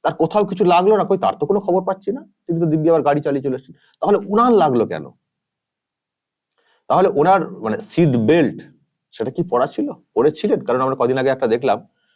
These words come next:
ওই সংহতি মিছিলের দিনে উনি স্কুটি করে যাচ্ছিলেন, হেলমেট পরেননি, আমি সেটা নিয়ে খবর করেছিলাম যে উনি পুলিশ মন্ত্রী, নিজেই নিয়ম মানছেন না। তো এখানে আমার একটা প্রশ্ন,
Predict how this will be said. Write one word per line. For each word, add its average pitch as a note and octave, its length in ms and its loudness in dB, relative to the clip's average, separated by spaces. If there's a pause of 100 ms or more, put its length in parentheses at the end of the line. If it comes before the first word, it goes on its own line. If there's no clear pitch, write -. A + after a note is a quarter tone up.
ওই - 80 -4
সংহতি B2 340 -2
মিছিলের A#2 280 -2
দিনে E2+ 200 -6 (320)
উনি A2 340 2
স্কুটি A2 320 -6
করে A2+ 160 4
যাচ্ছিলেন, G#2 360 0 (100)
হেলমেট G#2 320 0
পরেননি, D#2+ 320 -6
আমি A2+ 140 -10
সেটা A2+ 200 -8
নিয়ে A#2+ 120 -4
খবর G2+ 260 -4
করেছিলাম E2 400 -12
যে F2 60 -10
উনি A2 180 -4
পুলিশ E3+ 340 -4
মন্ত্রী, A2+ 320 -6 (260)
নিজেই A#2 280 2
নিয়ম G2 260 -2
মানছেন D#2+ 360 -14
না। - 60 -20 (160)
তো - 200 -6
এখানে D#3+ 220 0
আমার E3 180 0
একটা E3+ 140 -4
প্রশ্ন, - 400 -6